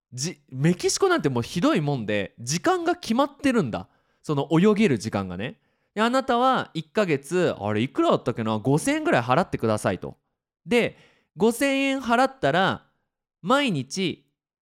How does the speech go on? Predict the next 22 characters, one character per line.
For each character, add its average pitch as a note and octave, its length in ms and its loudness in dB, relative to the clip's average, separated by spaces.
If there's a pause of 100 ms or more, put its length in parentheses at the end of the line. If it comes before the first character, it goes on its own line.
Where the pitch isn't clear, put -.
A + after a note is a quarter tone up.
(200)
一 A3 300 0
時 A#3 160 -2
か A#2+ 140 2
ら C#3+ 360 0
二 B3 240 -2
時 C4 160 -4
ま B3 160 0
で D4+ 320 -2
泳 D3 240 4
げ C#3+ 100 0
ま C#3 140 0
す C#3 140 -6
よ E3+ 140 2
っ - 400 -14
て B3 100 2
い A3+ 100 4
う G#3+ 400 2
感 F#3 240 0
じ E3 120 2
な D#3 100 4
の A2+ 80 -2
よ。 D#2+ 160 -10